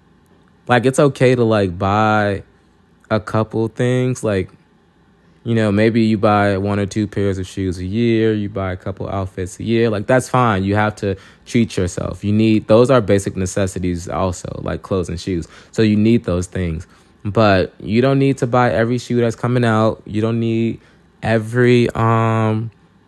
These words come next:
every collaborative that, um, collaboration that somebody has with new clothes coming out. Like, you don't need to do all of that. Um, just buy enough for you to be satisfied. Buy enough to get you through the year.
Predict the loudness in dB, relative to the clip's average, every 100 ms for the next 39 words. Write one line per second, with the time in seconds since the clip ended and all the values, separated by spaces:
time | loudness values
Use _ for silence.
0 | _ _ _ _ -14 -2 0 2 0 2
1 | 2 2 0 0 2 2 0 -2 -2 -2
2 | -4 -6 -6 -4 -4 0 2 4 4 4
3 | 4 0 0 -2 -6 -20 _ -8 0 2
4 | 4 2 0 -2 -6 -2 -2 -2 -2 -2
5 | 0 0 -2 -4 -4 -2 -2 -2 0 0
6 | 0 -4 -4 -2 -2 -4 -6 -8 _ _
7 | _ -2 2 2 2 2 2 2 -2 _
8 | _ _ -14 -4 -2 -2 -4 -6 -8 -10
9 | -14 -10 -6 -4 -6 -6 -4 2 2 2
10 | -2 -4 -6 -6 -8 -6 -6 -4 -2 0
11 | -2 -4 -12 -20 _ -2 2 2 2 0
12 | -2 -6 -4 -4 -4 -4 -4 -4 -4 -2
13 | -2 0 2 2 0